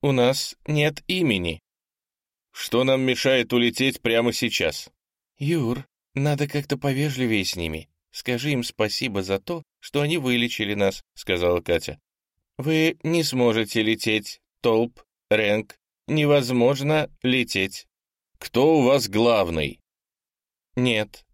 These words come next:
главных». «Да я скажу», вмешалась Катя. «Элли, готова?» «Готова». «Мы с братом очень благодарны вам за то, что вы спасли нам жизнь». «Тайп Н. Нужно,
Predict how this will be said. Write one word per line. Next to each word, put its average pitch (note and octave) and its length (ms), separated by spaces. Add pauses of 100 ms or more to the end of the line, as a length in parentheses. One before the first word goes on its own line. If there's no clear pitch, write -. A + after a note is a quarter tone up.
главных». G2+ 720 (500)
«Да E3+ 140
я C3+ 200
скажу», E2 400 (200)
вмешалась E2+ 480
Катя. - 340 (500)
«Элли, B2 260
готова?» A#2+ 480 (400)
«Готова». B2 540 (1000)
«Мы B2 320
с G#2+ 100
братом A#2+ 600
очень B2+ 340
благодарны A#2 680
вам G2 220
за G2+ 160
то, C3+ 180
что G#2 220
вы C3+ 120
спасли G#2+ 440
нам B2+ 220
жизнь». E2+ 420 (1160)
«Тайп B2 420 (440)
Н. A2 420 (420)
Нужно, C3+ 720